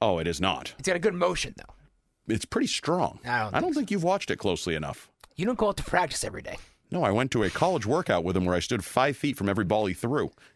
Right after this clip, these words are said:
Speaker 1: with a blister on his hand because he was tired from three previous days of workouts.
Speaker 2: How many years ago was this?
Speaker 1: I don't know,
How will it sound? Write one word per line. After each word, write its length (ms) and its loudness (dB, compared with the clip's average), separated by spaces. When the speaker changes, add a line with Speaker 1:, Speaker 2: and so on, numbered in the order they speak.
Speaker 1:
with 160 2
a 40 0
blister 420 0
on 80 2
his 100 -2
hand 220 2
because 240 -2
he 80 0
was 120 -4
tired 360 0
from 120 -2
three 240 -2
previous 440 -2
days 280 -2
of 100 -4
workouts. 280 -4
Speaker 2:
How 60 -2
many 120 -2
years 160 0
ago 100 -2
was 120 -4
this? 180 -10
Speaker 1:
I 60 -8
don't 100 -10
know, 120 -12